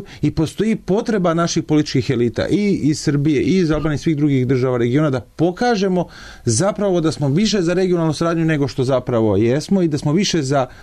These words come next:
normalizaciju nekakvih odnosa nego što de facto jesmo. Dakle, tu imamo dve vrste, dve vrste ravni i, e, i zapravo zbog toga dolazi, zbog,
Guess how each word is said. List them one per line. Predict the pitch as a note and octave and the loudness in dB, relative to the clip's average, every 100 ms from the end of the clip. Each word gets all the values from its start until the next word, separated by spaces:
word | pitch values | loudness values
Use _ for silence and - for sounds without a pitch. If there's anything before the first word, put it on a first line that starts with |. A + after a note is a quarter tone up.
| - | -6
normalizaciju | D3+ D3 D3 C3+ C3 C3+ C#3 D3+ | -2 0 0 2 2 0 0 -2
nekakvih | C3 B2 C3 A2 | -2 -2 -2 0
odnosa | A#2+ A2+ G#2+ | 0 -2 -2
nego | A#2+ A2 | 0 0
što | G#2+ - A2 - - - - | 0 -2 -6 -8 -20 -12 -4
de | B2 | -2
facto | A#2 A2 - G#2 G2 - - | 0 -4 -2 -4 -4 -10 -6
jesmo. | A2+ G#2+ G#2 A2 | -2 -2 -2 -4
Dakle, | A#2+ B2+ | -2 -2
tu | - | 0
imamo | F#3 G3 F3 | 0 2 0
dve | D3 E3+ | 0 0
vrste, | D#3+ D3+ D3 - B2+ - - - | 0 0 -2 -2 -4 -6 -16 -6
dve | - D3+ | 0 2
vrste | D3+ D#3 - | 2 0 0
ravni | C3 C3+ F3+ F#3 - C#3+ B2+ | 0 2 2 0 -2 -8 -4
i, | - D#3 D3+ | 0 2 2
e, | - D3 C#3+ - | 0 2 2 2
i | C3 C#3+ | 2 2
zapravo | C3 E3+ E3+ F3 D#3 C#3 - A#2 F3+ B2 A#2+ | 2 0 0 0 2 0 -2 -6 -6 -4 0
zbog | C#3+ C#3 D3+ | 2 2 0
toga | - E3 C#3+ | -2 -2 0
dolazi, | B2 B2+ C3 B2 A#2+ A2 - - - - | 0 0 0 0 0 -2 -6 -14 -8 -2
zbog, | A#2+ C3+ A2 | 0 0 0